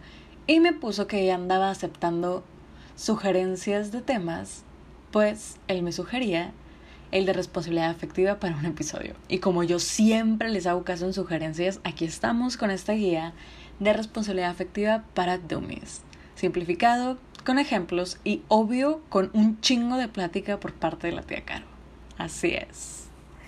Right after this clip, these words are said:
Así que empecemos. ¿Qué es la responsabilidad afectiva? ¿Qué es este término? Este término no es un término académico o de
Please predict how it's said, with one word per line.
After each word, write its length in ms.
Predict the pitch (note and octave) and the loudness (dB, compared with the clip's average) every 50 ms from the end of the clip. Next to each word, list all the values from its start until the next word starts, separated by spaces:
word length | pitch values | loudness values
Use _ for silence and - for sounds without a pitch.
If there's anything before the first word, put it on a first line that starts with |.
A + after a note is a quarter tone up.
| - - - - - - | -20 -20 -18 -18 -10 -6
Así 200 | F#3+ F3+ F#3+ F#3 | -4 -2 -2 -2
que 160 | - - - | -2 -2 -2
empecemos. 720 | - A3 G3+ F#3 - F3+ - - F3+ F3+ F3 - - - - - - - | 0 -2 -2 -2 -4 -8 -8 -8 -8 -10 -12 -12 -14 -14 -16 -12 -4 -2
¿Qué 260 | C4 C#4+ D4+ - - - | 0 0 0 0 0 0
es 200 | G#3 A#3+ C4+ C#4+ | 2 2 2 2
la 120 | C#4+ C4 | 2 0
responsabilidad 560 | A#3+ A3+ G#3+ G#3+ - G3 F3 F3 F3+ F3 F#3 | 0 -4 -8 -8 -8 -8 -6 -4 -4 -4 -4
afectiva? 500 | F#3+ - - F3+ - - G#3+ F#3+ - - - - - - - - - - - - - - | -4 -6 -8 -6 -4 -2 -2 -2 -2 -4 -6 -14 -18 -20 -20 -20 -20 -20 -20 -16 -8 -4
¿Qué 140 | - A3+ A#3+ | -2 0 0
es 140 | A3+ - - | -2 -4 -6
este 340 | - G#3+ G#3+ - - A#3+ A#3+ - - - - - - - - | -6 -8 -6 -6 -8 -8 -8 -10 -16 -20 -20 -20 -20 -6 0
término? 500 | - A3+ A3 A3 G#3 F#3+ F#3 E3+ E3 - - - - - - - - - - - - - _ - | 2 2 2 2 0 0 -2 -4 -6 -10 -14 -20 -20 -20 -20 -20 -20 -20 -18 -16 -16 -16 _ 2
Este 360 | B3+ C4+ C#4+ - - - D#4 | 2 4 4 2 -2 -8 -10
término 760 | - - - B3+ A#3+ A#3+ A#3+ B3 C4+ C#4+ D4 D4 D#4 D#4+ - - | -12 -2 2 2 2 4 2 2 2 2 2 2 0 -2 -2 0
no 240 | - A3+ A3 A3 A3+ | 4 4 6 4 4
es 140 | A3+ A3 C4+ | 2 -2 -2
un 180 | C4+ C4 B3+ | -2 0 0
término 440 | B3+ A#3 A3+ A3+ A3+ A#3 A#3+ A#3+ - - | -2 -2 -2 -2 0 0 -2 -2 -2 -4
académico 960 | G#3 F#3+ F3+ - F3+ F3 E3+ F3+ F3+ F#3 G3 A3 A3+ A3 - C4+ C#4+ D4 - - | -4 -4 -4 -6 -6 -6 -4 -2 -2 0 0 0 -2 -2 -2 -4 -4 -4 -2 -2
o 140 | - G#3 G3 | 0 0 0
de 260 | E3+ G3 F#3+ F#3 - | 0 0 -2 -2 -2